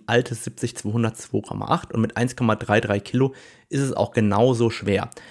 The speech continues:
Die Innovation dieses Objektives liegt aber darin, dass es eben perfekt für das Riggen geeignet ist. Also gerade wenn man, äh, damit filmen will, man hat diese Power-Zoom-Optionen,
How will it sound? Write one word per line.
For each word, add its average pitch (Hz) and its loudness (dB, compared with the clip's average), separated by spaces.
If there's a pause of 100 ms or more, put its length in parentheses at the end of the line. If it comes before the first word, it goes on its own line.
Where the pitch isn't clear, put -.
(400)
Die 120 -4
Innovation 139 2
dieses 123 -2
Objektives - 0
liegt - -4
aber 101 0
darin, 113 2 (320)
dass 104 0
es - -6
eben 113 0 (160)
perfekt - -6
für - -4
das 107 -2
Riggen 131 2 (340)
geeignet 156 2
ist. 165 -8
Also 110 0
gerade 107 0
wenn 104 2
man, 104 2 (460)
äh, 101 4 (160)
damit 101 0
filmen 165 2
will, 175 0
man 107 0
hat - -6
diese 107 -4
Power-Zoom-Optionen, 151 0